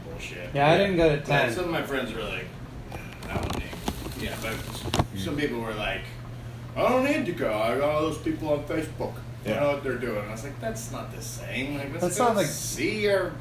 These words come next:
Speaker 1: old friends, people coming in from out of
Speaker 2: Also,
Speaker 1: town."
Speaker 2: it's
Speaker 3: Yeah.
Speaker 2: not like people are posting every fucking moment of their life on
Speaker 3: Yeah.
Speaker 2: Facebook.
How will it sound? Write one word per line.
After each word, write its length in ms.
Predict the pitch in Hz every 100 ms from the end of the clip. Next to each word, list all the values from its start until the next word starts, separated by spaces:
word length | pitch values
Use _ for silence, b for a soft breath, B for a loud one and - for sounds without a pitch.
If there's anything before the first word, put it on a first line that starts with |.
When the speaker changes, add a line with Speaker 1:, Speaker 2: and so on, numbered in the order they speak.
| -
Speaker 1:
old 240 | - 180 -
friends, 320 | - 214 - 139
people 160 | 143 -
coming 160 | 139
in 60 | 147
from 160 | 117 120
out 80 | 123
of 80 |
Speaker 2:
Also, 360 | 156 208 - 269
Speaker 1:
town." 80 | 226
Speaker 2:
it's 100 | 220
Speaker 3:
Yeah. 60 | 202
Speaker 2:
not 120 | 220
like 180 | 226 -
people 260 | 208 190
are 60 | 165
posting 580 | - 160 151 160 147 139
every 340 | 135 139 160 156
fucking 440 | - 147 160 139
moment 380 | 123 127 143 135
of 120 | 127
their 160 | 135 120
life 360 | 110 131 123
on 140 | 113 107
Speaker 3:
Yeah. 120 | 113
Speaker 2:
Facebook. 400 | 127 123 - 95